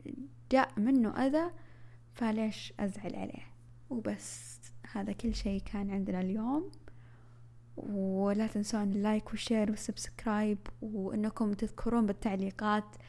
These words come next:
أي موضوع تبون نتكلم عنه بالحلقات الجاية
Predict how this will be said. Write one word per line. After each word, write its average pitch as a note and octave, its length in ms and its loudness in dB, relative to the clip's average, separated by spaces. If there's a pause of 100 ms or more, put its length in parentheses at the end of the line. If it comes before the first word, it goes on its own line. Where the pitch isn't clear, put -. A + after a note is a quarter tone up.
(480)
أي C4 200 8
موضوع A3 500 6
تبون G#3+ 380 4
نتكلم G3 600 0
عنه G3 200 4
بالحلقات G3+ 560 -2
الجاية A3 560 2